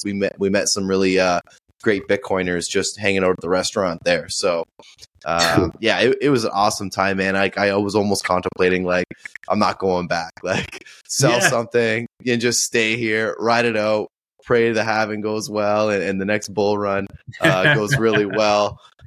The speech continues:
Speaker 1: Uh,
Speaker 2: Yeah.
Speaker 1: but yeah, I, I fucking love, I love El Salvador a lot, and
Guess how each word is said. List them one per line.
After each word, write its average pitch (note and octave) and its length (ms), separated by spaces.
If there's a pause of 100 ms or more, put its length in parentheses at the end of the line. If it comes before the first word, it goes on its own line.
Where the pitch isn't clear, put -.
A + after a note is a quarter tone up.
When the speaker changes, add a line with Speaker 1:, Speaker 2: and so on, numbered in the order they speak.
Speaker 1:
Uh, F#2 360
Speaker 2:
Yeah. B2 100
Speaker 1:
but G2 160
yeah, G2 240
I, G2 300
I G2 140 (260)
fucking F2 300
love, F2 160 (280)
I G2+ 60
love G2 260 (160)
El F2+ 120
Salvador F2+ 520
a F2 80
lot, F2 300 (140)
and E2 100